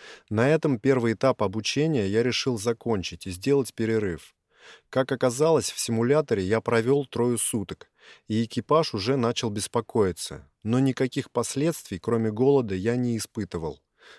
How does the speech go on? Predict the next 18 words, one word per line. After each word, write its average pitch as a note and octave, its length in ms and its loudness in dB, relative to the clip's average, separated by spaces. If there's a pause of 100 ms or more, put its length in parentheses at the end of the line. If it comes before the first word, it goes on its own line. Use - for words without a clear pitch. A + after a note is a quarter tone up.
(120)
Проспав B2 480 2
в - 60 -16
каюте C3+ 420 -2
почти - 380 -2
сутки, - 460 -4
я, G#2 280 0
предупредив A2 680 -4
всех, - 440 -2
отправился B2 720 -2
на G#2 140 -4
дальнейшее G#2 640 -2
обучение. F#2+ 760 -6 (520)
Таким D3 380 0
образом C#3+ 420 2
прошёл A#2 440 0
весь A2+ 300 -2
мой A2 200 -2
полёт. G2 580 -4